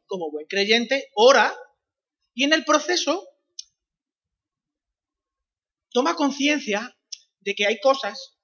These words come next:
en él que, bueno, no están bien en su trabajo, no tiene una buena actitud en el trabajo, tiene que llegar con más alegría, tiene que llegar,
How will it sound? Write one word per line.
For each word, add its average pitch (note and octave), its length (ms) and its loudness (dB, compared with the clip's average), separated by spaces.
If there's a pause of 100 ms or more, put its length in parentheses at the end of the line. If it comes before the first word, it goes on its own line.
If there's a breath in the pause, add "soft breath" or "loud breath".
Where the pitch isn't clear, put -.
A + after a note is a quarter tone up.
(140)
en E3+ 140 -4
él G#3+ 220 -2 (640)
que, C4 220 -6 (440)
bueno, C4 160 -10 (2000 loud breath)
no C#4+ 140 -2
están C#4 240 2
bien C#4 220 6
en C4 60 2
su C4 100 -4
trabajo, A#3 360 2
no B3 120 0
tiene C4 160 0
una B3+ 100 6
buena B3 280 2
actitud B3 340 -2
en A#3 60 0
el A#3 80 -2
trabajo, A#3+ 540 0 (760)
tiene B3+ 180 2
que B3+ 120 2
llegar A3 220 6
con G#3+ 120 0
más G3 160 -2
alegría, F3+ 560 2 (260)
tiene A#3+ 240 -2
que A3+ 140 0
llegar, G#3 340 6